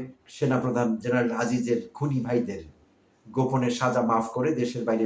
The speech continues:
পালিয়ে যেতে সাহায্য করেছিলেন। এগুলো জানা, আগের ভিডিওতে বলেছি কথাগুলো। তো এখন এই ভিডিও যে জন্য করছি মূলত, যে এই বিষয়টি আপনাদের সঙ্গে শেয়ার করতে চাচ্ছি প্রিয় দর্শক,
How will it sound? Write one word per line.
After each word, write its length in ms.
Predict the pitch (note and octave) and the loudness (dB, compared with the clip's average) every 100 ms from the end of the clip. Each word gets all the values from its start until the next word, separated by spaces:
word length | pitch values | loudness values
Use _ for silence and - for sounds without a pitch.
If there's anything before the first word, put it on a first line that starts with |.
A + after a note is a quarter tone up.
| A2+ | 0
পালিয়ে 220 | G#2+ G2+ | -2 -4
যেতে 140 | - - | -8 -4
সাহায্য 200 | C3 B2 B2 | -4 -4 -6
করেছিলেন। 380 | B2+ B2 C#3 D#3+ - _ _ - | -6 -6 -8 -8 -14 _ _ -8
এগুলো 200 | G2 C#3 C3+ | 0 0 2
জানা, 180 | C3+ C#3 B2 | 0 0 0
আগের 180 | B2 B2+ | 0 0
ভিডিওতে 260 | C3 B2 A#2 | -2 -2 0
বলেছি 240 | A#2+ C#3 - C3 | 0 0 -4 -8
কথাগুলো। 340 | C3+ C3+ E3+ - - _ _ _ _ _ _ _ _ - | -8 -10 -14 -16 -20 _ _ _ _ _ _ _ _ -4
তো 80 | G2 F#2+ - C3+ | -2 -2 -4 -4
এখন 220 | C#3 E3+ E3 D3 | -2 -4 -2 0
এই 80 | D#3 C#3 | 0 0
ভিডিও 220 | D#3 D#3 C#3+ | 0 0 0
যে 60 | C3+ | -2
জন্য 140 | C3+ C3+ D#3+ | -2 0 0
করছি 300 | D#3+ - - G3 | 0 -4 -8 -8
মূলত, 240 | F#3+ F#2+ - - _ _ _ _ | -8 -8 -14 -20 _ _ _ _
যে 80 | A2 C3 | 0 2
এই 40 | B2+ | 2
বিষয়টি 240 | C3+ E3 C#3 | -2 -2 0
আপনাদের 260 | B2 C3 - | 0 0 -2
সঙ্গে 160 | C3 A#2+ - | -4 -4 0
শেয়ার 160 | B2 A#2 | 0 0
করতে 160 | A2 A2+ | -4 -2
চাচ্ছি 240 | C3 - - | -2 -2 -6
প্রিয় 140 | B2 A#2+ | -4 0
দর্শক, 280 | C3 - | 0 0